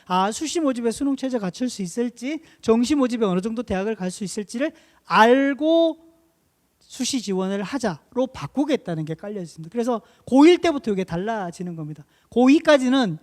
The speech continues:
지금 여기 보시는 대로 요런 일정대로 이제 가게 되는 거죠. 아까 말씀드렸던 대로 십이월 달에 수능 시험 성적 나오면은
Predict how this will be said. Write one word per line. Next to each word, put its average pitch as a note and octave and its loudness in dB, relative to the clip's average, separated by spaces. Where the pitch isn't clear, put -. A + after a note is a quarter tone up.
지금 B3+ 0
여기 A#3+ 2
보시는 G#3 -2
대로 F3 -4
요런 G#3+ 0
일정대로 F#3 -4
이제 F3+ -12
가게 F#3 -12
되는 E3+ -8
거죠. D#3 -12
아까 B3 -2
말씀드렸던 A#3+ -2
대로 A#3 0
십이월 C4 0
달에 G#3 -4
수능 B3 -4
시험 A3 -4
성적 A#3 -4
나오면은 F#3+ -2